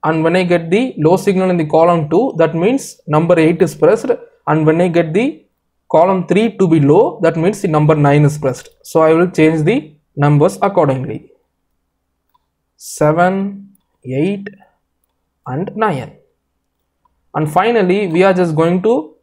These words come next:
write the programming statements for row four. So the final condition is that we just want to make the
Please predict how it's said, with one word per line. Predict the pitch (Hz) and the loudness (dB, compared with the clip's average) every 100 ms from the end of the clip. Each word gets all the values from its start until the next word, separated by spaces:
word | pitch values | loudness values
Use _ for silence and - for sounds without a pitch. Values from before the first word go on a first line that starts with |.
| - | -2
write | 147 180 | 0 2
the | 190 | 0
programming | 190 156 175 196 190 | 2 2 2 0 0
statements | - 156 160 170 - | 0 -2 0 -4 -6
for | - 139 208 339 - _ _ - 147 | -2 0 2 0 -8 _ _ -16 -2
row | 139 143 | 2 2
four. | - 220 127 - _ _ _ _ _ _ _ _ _ _ - - | 2 0 0 -4 _ _ _ _ _ _ _ _ _ _ -20 -12
So | - | -4
the | 175 180 | -2 0
final | 180 208 214 | 0 0 2
condition | 185 185 185 | 2 2 2
is | 180 165 | 0 0
that | 151 180 196 - | 2 2 0 -4
we | 156 | -2
just | 170 190 | 0 -2
want | 175 165 170 | 0 0 0
to | 175 | 0
make | 156 156 147 | 2 0 2
the | 175 311 - | 0 0 -6